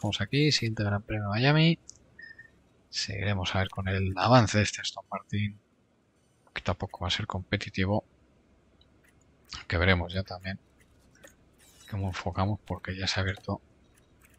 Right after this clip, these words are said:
el, eh, periodo de investigación. Y bueno, tendremos que, que ver ahora en equipo de ingeniero. Vamos a volverlo a bajar a diez. Eh, no sé cuándo se nos acababa esto, pero reducimos así costes.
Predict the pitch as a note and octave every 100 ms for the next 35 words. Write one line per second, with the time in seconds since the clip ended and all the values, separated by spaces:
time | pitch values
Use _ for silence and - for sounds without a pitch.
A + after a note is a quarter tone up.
0 | _ _ _ - G2+ G2 G2 F#2+ F2+ F2
1 | - F#2+ A2 G#2 F#2 F2 - E2+ C#2+ -
2 | - _ - - _ - - - - -
3 | - - _ _ - F#2 F2 E2+ E2 D#2+
4 | D#2 D#2 D#2 - _ _ _ _ - C#2+
5 | E2+ D2 - - - - - - - -
6 | _ - E2 F2 F#2 F#2+ F#2+ - _ -
7 | G#2 F#2 F2+ - G2 G2+ G#2+ G2 F2 -
8 | F2 E2+ E2+ E2 - F2 G2 A#2 D3 D#3
9 | - - G#2 F#2+ F#2+ - A2 G2 - F#2+
10 | F2+ G2 F#2 F2+ F#2 F2+ - - G2 -
11 | - - - - - - - - - E2
12 | D#2 - E2 E2+ - E2+ F2+ F2 - B2
13 | - -